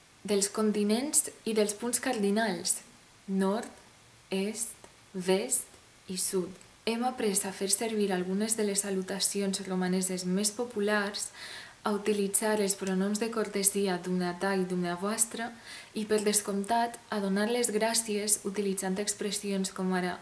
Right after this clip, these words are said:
mulțumesc o să rămână. També hem après a comptar fins a cent,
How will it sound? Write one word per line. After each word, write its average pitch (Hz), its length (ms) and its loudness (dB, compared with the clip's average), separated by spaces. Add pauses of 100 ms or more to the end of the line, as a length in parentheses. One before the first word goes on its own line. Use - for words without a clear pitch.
mulțumesc 190 800 2 (420)
o 202 100 -8
să 196 200 4
rămână. 185 400 2 (800)
També 214 220 0
hem 269 100 -2
après 247 400 4
a 208 100 0
comptar 196 400 0
fins 190 300 -2
a 180 80 -4
cent, 220 540 2